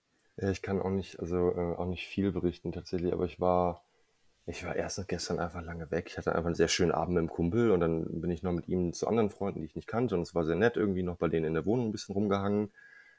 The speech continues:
Aber wie das so ist, man trinkt dann halt irgendwie viel Bier und dann irgendwann ist es sehr spät und deswegen bin ich heute nicht so ganz auf der Höhe. Ähm, und natürlich,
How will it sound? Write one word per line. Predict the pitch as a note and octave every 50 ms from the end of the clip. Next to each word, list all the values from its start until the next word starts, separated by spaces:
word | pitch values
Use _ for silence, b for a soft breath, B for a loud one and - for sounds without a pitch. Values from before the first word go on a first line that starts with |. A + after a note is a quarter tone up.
| b b
Aber | - D#2+ E2
wie | E2 E2+
das | E2 D#2+ - -
so | F#2+
ist, | F#2 A#2 A2 - -
man | - F2+ E2
trinkt | - - E2+ -
dann | E2 F2
halt | E2+ E2
irgendwie | D#2+ E2 E2+ D#2+ D#2
viel | - - - E2+ D#2+
Bier | - - F#2 F#2+ G2 F#2+ F#2 F2+
und | E2 D#2+ D#2
dann | D#2+ E2 D2+
irgendwann | D#2 E2 E2+ E2 D2+
ist | D2+ -
es | - - -
sehr | - D#2 -
spät | - - - D#2+ F2+ - - -
und | E2
deswegen | D2+ D2+ - - E2 E2+ D#2+
bin | E2+ E2
ich | - -
heute | F2 E2 D#2+ - D#2+ D#2 D#2 D2 - _ _ _ _ _ _ _ _ _ _ _ _ _ - - - -
nicht | G#2 A2 G#2+ -
so | - -
ganz | - D2 D2+ D#2 D#2 -
auf | - -
der | - G#2+ G2+
Höhe. | G#2+ A2+ A#2+ C#3 F3+ G3 - b b b b b b b b b b b b b b _ -
Ähm, | F2 F2 E2+ E2+ E2 E2+ E2 E2 D#2+ E2 E2 - _ _ _ _ _ _ _ _
und | - A2 A#2 A#2+ A#2 A#2 A2 - - -
natürlich, | - G2+ F#2+ - - - A2+ G#2+ G#2+ G#2+ G2+ G2 - - - -